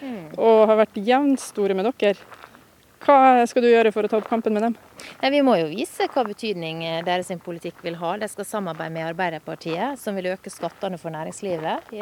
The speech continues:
Speaker 1: Møre og Romsdal er et av de største eksportfylkene i landet. Det betyr at, eh, våre bedrifter kommer til å få økt skatt, eller personene som eier dem. Det vil jo gi færre arbeidsplasser og ikke flere.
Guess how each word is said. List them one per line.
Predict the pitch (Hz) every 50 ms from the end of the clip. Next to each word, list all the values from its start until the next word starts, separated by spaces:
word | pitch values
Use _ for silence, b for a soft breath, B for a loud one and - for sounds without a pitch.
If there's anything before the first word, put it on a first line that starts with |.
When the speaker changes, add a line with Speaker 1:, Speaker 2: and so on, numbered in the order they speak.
| 202
Speaker 1:
Møre | 196 208 208 208 202
og | 196
Romsdal | 196 202 - - 185
er | 190 185
et | 190 - -
av | 165
de | 160
største | - - - - 180 - - - - - 196 165 -
eksportfylkene | - - - - - - - - - 160 165 - - 165 -
i | - 180
landet. | 180 185 175 165 160 143 - 196 247 262 B B B B B B B B B B B
Det | - 214 196
betyr | 190 185 - - 214 196 170
at, | 165 - - -
eh, | 185 170 170 165 170 170 - - 185
våre | 190 185 185 196 202
bedrifter | 180 175 165 180 175 - - - 156
kommer | - 165 170 -
til | - 190 180
å | 156
få | - - 160 156 160 -
økt | 175 180 - - _ _ _ - - - -
skatt, | - - - 226 190 - - - -
eller | 202 190 196 190 185 180 175 - _ - _
personene | - 202 190 - 208 190 175 160 160
som | 156 - 180
eier | - 190 180 165 156
dem. | 151 165 208 302 370 - B B B B B B B B -
Det | 226 220
vil | 214 233 233 220
jo | 185 180 185 180 175 170 185 - -
gi | 185 202 196 185 180
færre | 180 - - 240 196 165 165 156 156 156
arbeidsplasser | - 160 - - 175 175 - - 180
og | 175 180
ikke | - 214 -
flere. | - 196 170 - 156 131 160 208